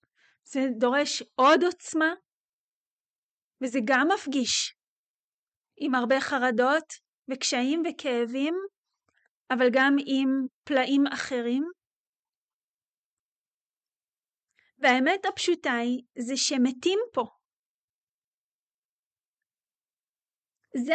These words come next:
מה שקורה במימד הזה, יש את מי שמת ויש את מי שמתמודד עם האובדן, וגם הוא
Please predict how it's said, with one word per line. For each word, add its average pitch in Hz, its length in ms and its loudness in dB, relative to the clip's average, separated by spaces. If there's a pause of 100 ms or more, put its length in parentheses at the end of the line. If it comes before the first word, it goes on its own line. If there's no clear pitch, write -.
מה 415 60 -2
שקורה 339 500 0
במימד 294 560 2
הזה, 302 220 -2 (140)
יש 311 260 2
את - 160 -8
מי 302 140 2
שמת 262 640 -2
ויש 294 280 2
את - 160 -8
מי 311 120 0
שמתמודד 247 960 0 (1040)
עם 320 300 2 (340)
האובדן, 311 760 2 (920)
וגם 302 260 2
הוא 302 280 4